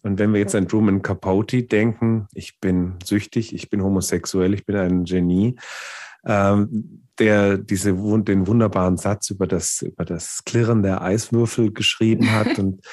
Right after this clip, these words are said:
Speaker 1: man so überlegt, äh, der, die Weltliteratur ist voller Alkohol und vor allem über dem Schreiben dieser Weltliteratur liegt, glaube ich, ein großer Nebel, ein großer Alkoholnebel.
Speaker 2: <laughs>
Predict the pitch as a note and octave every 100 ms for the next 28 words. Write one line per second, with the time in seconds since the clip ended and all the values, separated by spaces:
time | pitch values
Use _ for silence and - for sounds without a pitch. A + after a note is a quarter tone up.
0 | - - - - _ G2+ G2 A2+ G#2 F#2+
1 | F#2+ A2 - - A#2+ A2 G#2+ - - _
2 | - G2 F2 - - _ _ - _ A#2
3 | F#2+ G#2 A#2 G#2 F#2+ F#2+ - G#2 F2 -
4 | B2 G2 - D#2 - D2+ D#2+ D#2+ - G2+
5 | G2 - F2+ F#2+ F2+ G2 D3+ A2+ F#2+ -
6 | - A2 B2+ G#2+ E2 - G2+ G2+ F#2 F#2
7 | F#2 F2+ F2+ E2+ - F2 D#2+ D#2+ F#2 -
8 | F2+ F2+ D#2+ G2+ G2+ G2+ C3 B2+ A2 G#2+
9 | A2 G#2+ F2+ - _ _ G#2+ G2+ B2+ A2+
10 | B2 A#2 B2 A2+ G#2 F#2+ F#2+ F#2 F#2+ E2+